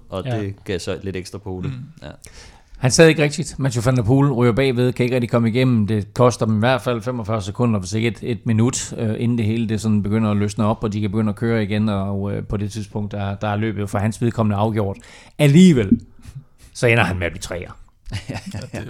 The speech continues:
Speaker 3: utroligt.
Speaker 1: Ja, jeg synes,
Speaker 2: Ja.
Speaker 1: jeg synes faktisk, øh, når man tænker på, at, at det var lidt ærgerligt, at han ikke tog kampen op med Pogacar, som vi måske havde håbet på, at han ville gøre, så synes jeg, det var, det var ret imponerende kørt, og falder også lige ud til hans fordel med, at han,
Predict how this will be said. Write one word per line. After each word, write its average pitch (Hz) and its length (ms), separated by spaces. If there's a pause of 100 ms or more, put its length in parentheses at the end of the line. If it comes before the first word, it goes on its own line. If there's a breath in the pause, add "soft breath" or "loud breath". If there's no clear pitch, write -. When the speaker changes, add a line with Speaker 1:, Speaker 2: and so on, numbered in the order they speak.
Speaker 3:
utroligt. 123 380 (180)
Speaker 1:
Ja, 78 100
jeg 92 140
synes, 120 260
Speaker 2:
Ja. 104 80
Speaker 1:
jeg 107 80
synes 101 180
faktisk, 98 420
øh, 87 440
når 90 140
man 98 140
tænker 117 360
på, 104 220
at, 92 320
at - 160
det 101 80
var 98 60
lidt 104 140
ærgerligt, 104 340
at 92 300
han 92 160
ikke 95 180
tog 92 360 (420 soft breath)
kampen 104 320
op 95 180
med 104 100
Pogacar, 95 520
som 92 260
vi 92 80
måske 92 240
havde 92 120
håbet 101 320
på, 101 140
at 87 60
han 85 100
ville 85 140
gøre, 87 320
så 101 140
synes 92 200
jeg, 90 100
det 85 80
var, 82 200 (400 soft breath)
det 98 60
var 87 80
ret 107 120
imponerende 104 440
kørt, 101 320 (120)
og 90 220
falder 92 360
også 92 220
lige 104 120
ud 104 80
til 98 140
hans 95 220
fordel 95 400
med, 92 100
at 90 220
han, 90 200